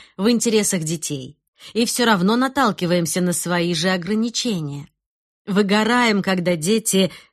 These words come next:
не функционируют исправно, и воспитание требует массы усилий. Когда дети делают не то, чего хотим мы. Когда приходится оправдываться за то, что наш ребенок такой, какой есть.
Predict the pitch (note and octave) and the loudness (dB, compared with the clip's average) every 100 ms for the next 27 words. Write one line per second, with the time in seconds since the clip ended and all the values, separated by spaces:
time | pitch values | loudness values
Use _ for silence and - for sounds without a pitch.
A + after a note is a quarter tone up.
0 | _ B3+ D4+ E4 E4 D4+ - D4+ D#4 D#4+ | _ 0 0 2 0 0 0 0 2 2
1 | D#4 A3+ A3 - B3 - - C4+ B3 D#3 | 2 2 0 -2 -6 -6 -6 -4 -2 -2
2 | D3 D3 - - F#3 F#3 G3 G3 - F#3+ | -4 -6 -10 -6 -2 0 0 -4 0 2
3 | G3 G#3 G3+ G#3 G#3 G#3 G3+ F3 F3 F3 | 2 0 0 0 2 0 0 0 0 -2
4 | - A3 A3 - B3 G3+ D3 D3+ _ _ | -2 -4 -4 -4 -6 -6 -10 -14 _ _
5 | _ _ - A3 F#3+ G3+ F3+ G3 C#4 - | _ _ 0 0 4 2 4 2 0 0
6 | F#3+ - - F#3+ F3 B3 B3 B3 - A#3 | -2 -2 -10 -2 2 4 4 2 2 2
7 | A#3 - B3 D#4 D#4+ C4+ A3 C4+ - A#3+ | 2 0 0 2 0 -2 0 -2 -2 -4
8 | - B3 A#3+ A#3+ B3+ A#3 C#3+ _ _ _ | -4 -2 0 2 0 0 -4 _ _ _
9 | _ - - F3+ F#3 G#3+ G#3 - B3+ A3+ | _ -14 -6 0 2 2 -2 0 0 2
10 | - A3+ G3+ - _ G3 F3 - A3 A#3+ | 0 0 0 -6 _ -4 -4 0 4 4
11 | F#3+ F3 D#3 - E3 D3+ - F3+ G3+ G3+ | 2 0 -2 -4 -6 -6 -8 0 0 2
12 | B3 - G#3+ A3 A#3 - G3+ G#3 F#3 C4+ | -2 0 0 2 0 0 0 2 2 4
13 | D4 A3 - F3+ D#3+ F3+ A#3 G3 D#3+ E3+ | 4 2 -2 -4 0 0 0 0 -4 -2
14 | D#3+ D3 E3 G3 - | -2 -2 -2 -2 -6